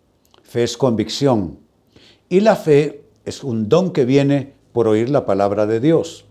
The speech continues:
Un deseo es solo una aspiración, quisiera, me gustaría, me sentiría bien,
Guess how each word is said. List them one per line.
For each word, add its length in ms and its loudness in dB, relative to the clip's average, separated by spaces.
Un 180 0
deseo 560 4
es 140 -2
solo 240 2
una 300 2
aspiración, 920 -2
quisiera, 640 0
me 180 -4
gustaría, 760 -2
me 120 -10
sentiría 560 -2
bien, 440 0